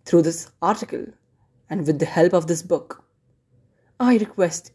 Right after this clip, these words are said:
each one of you to make the right and smart choices.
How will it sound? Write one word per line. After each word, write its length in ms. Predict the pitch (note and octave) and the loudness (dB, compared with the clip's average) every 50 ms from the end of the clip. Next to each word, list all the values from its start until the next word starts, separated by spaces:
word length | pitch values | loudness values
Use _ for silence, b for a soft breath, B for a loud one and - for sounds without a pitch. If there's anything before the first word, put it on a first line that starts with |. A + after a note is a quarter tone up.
| _ | _
each 300 | - A#3 A3 G3+ - - | -2 -2 -2 0 0 0
one 140 | F#3+ F#3 F3 | 0 0 0
of 120 | E3 D#3+ | -2 0
you 360 | - F3 D3+ C#3 C#3 D#3 - - _ _ _ _ _ _ _ | 2 2 2 2 0 -4 -10 -14 _ _ _ _ _ _ _
to 40 | - | 0
make 180 | D#3+ E3 D#3+ D3+ | 2 4 4 4
the 120 | D#3+ C#3 | 2 2
right 360 | D#3 E3 F3+ D#3+ - - - _ _ _ _ _ _ | 2 2 2 0 -2 -6 -12 _ _ _ _ _ _
and 140 | - D#3+ D#3+ | -8 -8 -6
smart 400 | - F#3 F3+ F3 F3 E3+ - - | -2 -2 -2 0 -2 -4 -6 -2
choices. 640 | - F3+ F3+ G3 F#3+ - - D#3 - - - - | 2 4 4 4 4 0 -4 -10 -10 -12 -12 -14